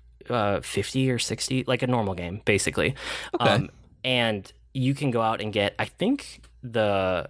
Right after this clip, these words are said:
Speaker 1: the starter sets for the physical edition are fairly, like, um, affordable now too. So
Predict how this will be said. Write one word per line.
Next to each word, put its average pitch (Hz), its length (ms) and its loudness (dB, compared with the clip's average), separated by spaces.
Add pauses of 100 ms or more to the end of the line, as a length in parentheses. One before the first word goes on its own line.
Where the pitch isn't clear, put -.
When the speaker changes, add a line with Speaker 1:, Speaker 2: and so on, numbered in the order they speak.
(140)
Speaker 1:
the 113 160 -2
starter 117 320 2
sets 101 240 -2
for 113 100 0
the 98 80 2
physical 104 380 0
edition 95 340 0
are 90 100 0
fairly, 92 460 0
like, 85 400 -4 (100)
um, 87 460 -2 (200)
affordable 98 460 0
now 87 200 -4
too. - 320 -2 (320)
So 117 300 0